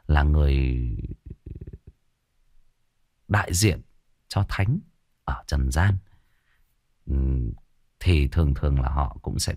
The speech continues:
có những cái, cái, cái khả năng đặc biệt. Tuy nhiên rằng khi, trước khi mà phát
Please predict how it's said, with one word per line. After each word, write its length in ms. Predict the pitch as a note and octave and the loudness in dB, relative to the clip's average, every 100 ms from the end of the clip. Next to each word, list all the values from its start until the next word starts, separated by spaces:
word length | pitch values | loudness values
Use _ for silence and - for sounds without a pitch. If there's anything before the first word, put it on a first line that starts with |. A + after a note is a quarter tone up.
| - | 0
có 260 | F2 F#2+ | 0 2
những 340 | B2+ G#2 - E2 | 2 0 -2 -6
cái, 200 | - - - | -4 -6 -6
cái, 120 | G2 | -8
cái 120 | - G2+ | -6 0
khả 120 | C#2+ | 0
năng 260 | B1+ E2+ D#2 | 2 0 0
đặc 200 | C#2+ C#2 | -4 -4
biệt. 200 | C2+ - - - - - | -4 -4 -14 -20 -20 0
Tuy 120 | D3 | 4
nhiên 220 | C#3+ C3+ A2+ | 6 6 4
rằng 200 | E2 C#2 | 2 0
khi, 320 | - A2+ A2 - | 0 0 0 -8
trước 200 | - G#3 - - | -2 -2 -2 -6
khi 180 | - G#2+ - - _ _ _ _ - | 2 2 0 -12 _ _ _ _ -4
mà 140 | C#2+ | -4
phát 180 | - | 0